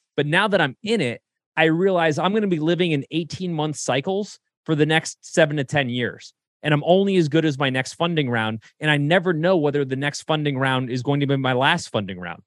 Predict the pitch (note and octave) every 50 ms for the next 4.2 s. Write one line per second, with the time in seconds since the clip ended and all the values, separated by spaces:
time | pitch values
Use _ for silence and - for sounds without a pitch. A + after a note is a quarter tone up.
0 | _ _ _ - C3+ C3+ - E3 E3+ - - E3 D3 C#3+ C#3+ C#3 - D3 C#3+ D3
1 | C#3+ C3+ C#3 A#2 C#3+ C#3 C3 B2+ D3 E3 D#3 B2+ G#2 G2+ A2+ A#2 A2+ A2+ B2 B2
2 | B2 A#2 - C3+ A#2+ A2+ F#2+ - G#2+ G#2 - _ _ _ - - D#3+ C#3+ C#3+ C#3+
3 | C#3 B2 A2+ B2 A#2 A2+ G#2+ - - - E3 F3+ F3 C#3+ A#2 G#2+ - A2 F#2+ F#2
4 | - F2+ E2+ -